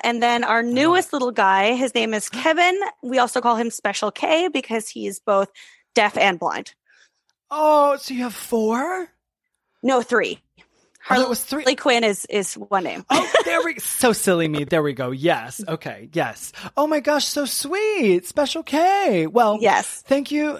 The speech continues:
Speaker 2: for taking the time to chat today. I know you're swamped with the Edgy Veg Empire, so I'm honored to have you on the po-, podcast, and we'll get right down to it and get to know you a bit with an icebreaker question.
Speaker 1: Okay.
Speaker 2: What would the title of your autobiography be and why?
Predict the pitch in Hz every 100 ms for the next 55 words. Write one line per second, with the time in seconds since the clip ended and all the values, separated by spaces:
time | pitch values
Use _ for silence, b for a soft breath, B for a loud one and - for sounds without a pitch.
0 | - - 240 226 226 220 233 233 240 -
1 | 196 185 175 185 - 190 185 160 160 156
2 | 160 160 165 175 175 170 160 156 151 160
3 | 147 147 160 160 147 - 196 196 175 180
4 | 160 180 240 - 151 151 202 220 170 143
5 | 135 123 - 127 123 - - 156 139 -
6 | 135 160 - 156 165 196 208 208 B B
7 | B B 196 311 339 254 240 - 220 202
8 | 208 214 226 185 180 165 175 165 151 135
9 | 190 196 - 143 127 117 - 117 - 180
10 | 190 262 214 330 - - 247 311 320 359
11 | 339 277 277 - - 202 196 220 220 165
12 | 160 160 151 175 240 214 151 131 127 131
13 | 131 120 123 131 131 139 131 170 233 -
14 | 82